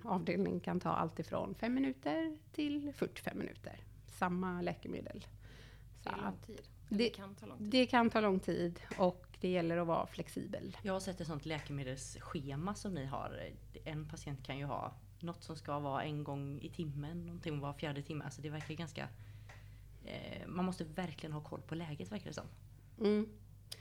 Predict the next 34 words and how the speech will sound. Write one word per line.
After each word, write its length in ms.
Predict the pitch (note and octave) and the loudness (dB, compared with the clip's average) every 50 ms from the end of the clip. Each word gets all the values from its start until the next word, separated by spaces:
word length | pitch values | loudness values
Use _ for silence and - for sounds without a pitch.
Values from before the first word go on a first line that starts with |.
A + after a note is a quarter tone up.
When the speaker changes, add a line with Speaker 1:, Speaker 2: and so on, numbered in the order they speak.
| - - - - - - - - - | -12 -14 -16 -16 -16 -16 -16 -4 2
Speaker 1:
Det 120 | - A#3+ A#3 | 4 6 8
måste 300 | A#3+ A#3+ A#3 - - F#3 | 8 6 6 4 2 4
man 160 | F3+ F3+ G3 | 4 6 6
ha. 240 | G3 E3 D#3+ E3+ F3+ F#3 - - G#3+ G3+ - - | 8 8 8 6 4 2 -2 -2 -2 -2 0 2
Ehm, 1400 | G3+ F#3+ F#3 F#3 F3+ F3 F3+ F3+ F3 F3 F3 F3 F3 E3+ F3 F3 F3+ F3+ F#3 F#3 F3+ - - - - - - - - - - - - - - | 2 4 4 4 4 4 4 4 4 4 6 6 6 6 4 4 4 4 4 4 2 0 -2 -4 -6 -6 -6 -8 -10 -14 -16 -16 -14 -4 0
och, 360 | - F#3+ F#3 F3+ F#3 F3+ F3+ F3+ F3+ F3+ F3 E3+ - - - - - - - - - - - - - - - | 2 4 6 6 6 6 6 6 4 4 2 0 -2 -6 -14 -18 -18 -18 -18 -18 -18 -18 -18 -18 -16 0 2
och 120 | A3 G#3 | 6 8
samtidigt 380 | - A#3 G#3+ G#3 - F#3+ G3 - | 10 10 10 8 4 0 2 4
så 80 | A#3+ | 6
gäller 320 | A#3+ A#3 G#3+ F#3 F3+ F#3 F3+ | 8 10 10 10 10 8 6
det 100 | F#3 F#3+ | 6 6
ju, 140 | F#3+ F#3+ | 6 8
om, 200 | - G3+ G#3 G3+ G3 - | 8 8 8 8 8 8
om 100 | G#3 G#3 | 8 8
man 140 | G#3 G#3 G#3 | 10 10 10
då 100 | G#3 G3 | 8 8
ska 360 | G3+ - - G3 G3 G3 F#3+ G3 - | 6 6 10 12 12 12 10 8 4
på 100 | - - | 0 0
pappret 500 | - - A#3+ - - - - C4 D4+ - | 0 0 0 0 0 4 6 6 6 8
säga 220 | - D#4+ C#4+ A#3+ | 8 10 10 10
vad 100 | G3+ F#3+ | 10 10
man 100 | F#3+ G3 | 8 8
ska 180 | F#3+ - - G3+ | 6 8 8 10
göra, 220 | G3+ F3+ D#3+ F3+ | 10 10 8 6
så 120 | F3 - G#3 | 6 6 6
gäller 240 | G3 F3+ F3 F3+ F3 | 8 8 6 6 4
det 80 | F3+ | 4
ju 120 | F3 F3 F3 | 4 4 4
att 60 | F3 | 4
planera 560 | - - F#3+ F#3 F3+ E3 - F3 F3+ F#3+ G#3 | 4 6 8 8 8 6 6 4 2 2 0
sin 280 | - - A3+ G#3 G#3+ - | 0 2 2 2 4 4
tid 260 | - F#3+ G#3+ A#3 A3+ - - - | 4 4 4 2 0 -4 -8 -6
extremt 760 | - G3+ - - - - - G#3+ B3 B3+ C4 B3+ A#3+ - - - - | -4 -4 -4 -6 -4 -2 0 2 4 6 4 4 2 0 -4 0 4
noggrant. 640 | A#3 G#3 A3 G3 F3 E3+ F3 G#3 B3+ C4+ - - | 6 6 8 6 6 6 6 6 6 4 2 -2